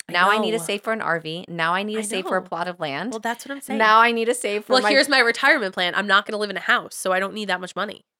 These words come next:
Speaker 2: Wait, what? Wait. Oh, you're gonna live in an R V?
Speaker 1: Yeah. I'll just travel.
Speaker 2: Okay.
Speaker 1: I'll just work
Speaker 2: I'm good with
Speaker 1: on
Speaker 2: an
Speaker 1: the
Speaker 2: R V,
Speaker 1: road.
Speaker 2: I think. If it's
Speaker 1: Yeah.
Speaker 2: just Trevor and I, I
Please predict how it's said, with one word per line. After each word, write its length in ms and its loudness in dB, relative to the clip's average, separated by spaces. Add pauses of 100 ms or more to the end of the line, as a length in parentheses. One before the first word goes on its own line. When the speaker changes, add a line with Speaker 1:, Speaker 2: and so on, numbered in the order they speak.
(580)
Speaker 2:
Wait, 180 -6
what? 180 -10
Wait. 160 -10 (160)
Oh, 180 4
you're 160 -4
gonna 120 -4
live 120 -4
in 80 -8
an 40 -14
R 120 -6
V? 320 -14
Speaker 1:
Yeah. 300 -10 (420)
I'll 80 -18
just 160 -16
travel. 340 -12 (540)
Speaker 2:
Okay. 340 -20 (380)
Speaker 1:
I'll 100 -14
just 180 -14
work 160 -4
Speaker 2:
I'm 60 -12
good 180 -8
with 120 -6
Speaker 1:
on 60 -8
Speaker 2:
an 60 -8
Speaker 1:
the 60 -6
Speaker 2:
R 140 -8
V, 60 -12
Speaker 1:
road. 380 -10
Speaker 2:
I 100 -8
think. 380 -14
If 80 -14
it's 140 -10
Speaker 1:
Yeah. 40 -14
Speaker 2:
just 300 -12 (540)
Trevor 220 -12
and 100 -14
I, 40 -12
I 140 -16